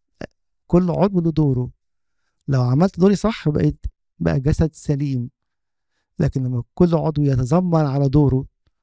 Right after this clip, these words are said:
"وأنا عايز أعمل زي ده، وأنا عايز أعمل زي ده"، يبدأ بقى الحقد والغيرة والحسد وكل المشاكل اللي ما كانتش على بالي من الأول، مع إني أنا داخل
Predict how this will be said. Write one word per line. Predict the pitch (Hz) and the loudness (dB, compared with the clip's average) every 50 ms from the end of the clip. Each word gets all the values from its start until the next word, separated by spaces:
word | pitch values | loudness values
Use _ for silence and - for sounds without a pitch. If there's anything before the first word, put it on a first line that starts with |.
| _ _ _ | _ _ _
"وأنا | - 147 143 143 | -2 0 0 0
عايز | 135 127 151 156 143 151 | 0 -2 -2 0 0 0
أعمل | 147 139 139 139 131 | 0 0 0 -2 -2
زي | 120 123 123 127 | 0 0 0 0
ده، | 127 143 151 139 | 0 0 0 0
وأنا | 139 143 143 | -2 0 0
عايز | 143 143 - 143 | 0 0 -2 -2
أعمل | 143 139 135 135 127 127 | -2 -2 -2 -4 -4 -4
زي | 131 131 | -4 -2
ده"، | 123 156 214 - _ _ _ _ _ _ _ _ _ - | -2 -2 -2 -4 _ _ _ _ _ _ _ _ _ 0
يبدأ | 175 160 - 160 | 0 0 2 0
بقى | 147 - 90 151 | 0 0 0 -2
الحقد | 123 - - - 160 160 - 170 - - 143 | -2 -4 -2 -2 -2 -2 -2 -8 -10 -6 -6
والغيرة | 127 117 123 123 123 - 151 160 170 165 151 156 151 151 151 | -4 -4 -4 -4 -2 -2 0 2 2 2 2 2 2 2 2
والحسد | 147 139 120 - - 156 156 - - 156 151 135 | 0 0 -2 -2 -2 -2 -2 0 2 0 2 2
وكل | 139 - - - 190 185 | -2 -2 0 0 0 0
المشاكل | 175 156 143 123 - 165 175 170 - 196 196 185 - _ _ _ _ _ _ _ _ _ _ _ - 175 | 0 -2 -2 -2 0 0 0 0 0 -2 -4 -4 -8 _ _ _ _ _ _ _ _ _ _ _ -2 0
اللي | 165 170 165 160 151 147 | 0 2 0 0 -2 -2
ما | 143 135 135 | 0 0 0
كانتش | 131 - 156 175 196 - - | 2 2 2 2 2 0 -2
على | 165 143 143 143 143 | -4 -2 0 2 4
بالي | 151 185 202 208 | 4 4 4 4
من | 180 165 151 139 - - _ _ _ _ _ _ _ - | 4 2 2 0 -4 -14 _ _ _ _ _ _ _ 2
الأول، | 170 185 208 233 262 269 - _ _ _ _ _ _ _ _ - | 4 4 4 4 0 -2 -6 _ _ _ _ _ _ _ _ -4
مع | 147 131 143 | -2 0 2
إني | 185 196 | 2 2
أنا | 190 170 | 2 2
داخل | 165 147 185 202 - - 196 180 | 2 4 2 2 2 2 0 -2